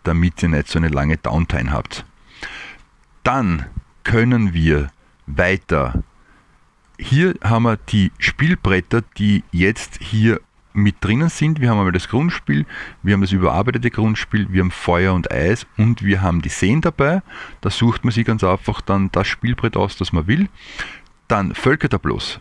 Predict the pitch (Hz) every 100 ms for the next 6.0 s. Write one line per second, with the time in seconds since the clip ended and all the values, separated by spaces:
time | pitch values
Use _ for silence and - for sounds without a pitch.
0 | - - - 139 - 156 107 98 - -
1 | 175 156 139 143 139 131 131 - 107 113
2 | - 107 104 107 - - - - - -
3 | _ _ _ _ _ - 131 120 101 98
4 | - 101 - - 113 120 180 180 - -
5 | - 170 - 147 135 107 104 113 110 110